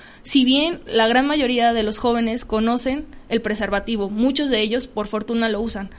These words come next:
pero tenemos un gran sesgo entre la manera que lo usan y cómo debe de ser utilizado. El condón tiene una efectividad del noventa y nueve por ciento en prevención tanto de embarazo como de enfermedades de transmisión sexual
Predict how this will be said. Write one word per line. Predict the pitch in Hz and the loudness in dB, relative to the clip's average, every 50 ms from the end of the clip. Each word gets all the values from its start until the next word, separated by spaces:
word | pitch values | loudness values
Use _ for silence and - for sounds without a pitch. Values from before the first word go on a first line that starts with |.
| - - - | -20 -8 0
pero | - 240 240 233 | 2 4 4 4
tenemos | 247 240 254 262 277 311 302 - | 4 4 4 4 2 2 0 -2
un | 311 285 | -2 -2
gran | 277 285 277 277 285 269 | 0 0 0 0 0 -2
sesgo | - - 262 269 269 277 302 403 453 440 - - - - - | -2 0 0 0 0 -2 -4 -4 -6 -6 -10 -18 -18 -10 -4
entre | 233 226 220 220 220 214 214 208 - - - - | -2 0 0 0 -2 -2 -4 -4 -4 -8 -6 0
la | - 233 233 | 2 4 4
manera | 233 226 226 247 247 262 269 | 4 2 2 2 0 0 0
que | 269 226 | 0 0
lo | 214 208 | 0 2
usan | 202 226 254 302 - - 302 - 381 - - - - | 2 2 2 2 0 -2 -4 -4 -6 -10 -14 -14 -8
y | - 233 | -6 -4
cómo | 208 - 240 226 226 220 | 0 0 2 2 2 2
debe | 214 247 277 311 330 | 2 2 2 2 0
de | 285 | -2
ser | 247 - 226 196 196 | -2 -2 -2 -4 -4
utilizado. | 196 202 196 185 190 - - 190 190 - 190 - - - - - | -4 -6 -8 -10 -10 -10 -10 -10 -10 -10 -12 -14 -16 -16 -8 -2
El | - 233 240 | 2 2 2
condón | 240 233 233 233 220 233 247 262 | 2 2 2 2 2 2 0 0
tiene | 269 277 269 269 285 | 0 0 0 0 0
una | 285 277 269 269 294 | 0 0 0 0 0
efectividad | 294 285 220 - 214 202 202 202 202 196 | -2 -4 -6 -6 -4 -2 0 0 0 2
del | 208 226 226 226 | 0 0 0 0
noventa | 226 220 220 220 220 214 - | 0 0 0 -2 -2 -4 -4
y | 214 220 | -4 -2
nueve | 233 240 254 285 | -2 -2 -2 -4
por | 269 269 233 226 220 | -4 -6 -6 -6 -4
ciento | - 226 220 220 214 - 208 247 - - | -2 -2 -2 -2 -2 -4 -6 -8 -6 -4
en | 220 220 208 | -4 -4 -2
prevención | 220 202 202 202 208 208 240 220 214 | -2 -4 -4 -4 -4 -4 -4 -4 -4
tanto | - 226 226 226 240 | -4 -6 -4 -4 -4
de | 240 233 | -2 -2
embarazo | 226 220 202 196 202 220 - - 302 302 | -2 -2 0 0 -2 -2 -4 -4 -6 -6
como | - 226 214 214 | -4 -4 -2 -2
de | 208 | -4
enfermedades | 208 - 214 208 202 196 196 208 220 220 | -4 -6 -6 -4 -2 -2 0 0 0 -2
de | 226 - | -4 -6
transmisión | 220 202 190 202 196 196 214 202 | -8 -8 -8 -8 -8 -6 -6 -6
sexual | 196 226 214 - 233 233 277 | -6 -6 -6 -4 -4 -4 -4